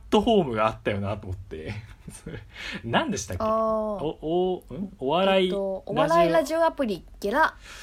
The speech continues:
Speaker 1: それがね、いつも、もう、ちょ、入れますね。お笑い
Speaker 2: うん、入れてよ。
Speaker 1: ラジオアプリ、ゲラ。これは
Speaker 2: ゲラで出ると思う。
Speaker 1: ちょっとゲラ。
Speaker 2: あ、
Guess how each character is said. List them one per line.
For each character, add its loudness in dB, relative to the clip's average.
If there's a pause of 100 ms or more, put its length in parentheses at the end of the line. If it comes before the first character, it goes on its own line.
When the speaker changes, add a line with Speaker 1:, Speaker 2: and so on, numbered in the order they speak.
(140)
Speaker 1:
そ -2
れ 0
が 0
ね、 0
い -2
つ 0
も、 0 (160)
も -6
う、 -8
ち -6
ょ、 -6
入 -2
れ 2
ま 0
す -10
ね。 -6 (520)
お -10
笑 -4
い 0
Speaker 2:
う -12
ん、 -18
入 -14
れ -6
て -8
よ。 -8 (220)
Speaker 1:
ラ -10
ジ -8
オ -2
ア -4
プ -6
リ、 -6
ゲ -2
ラ。 -6 (840)
こ -2
れ 0
は 2
Speaker 2:
ゲ 2
ラ 0
で -2
出 0
る -4
と -6
思 -6
う。 -14
Speaker 1:
ち -10
ょ -8
っ -10
と -8 (460)
ゲ -8
ラ。 -8 (1300)
Speaker 2:
あ、 -8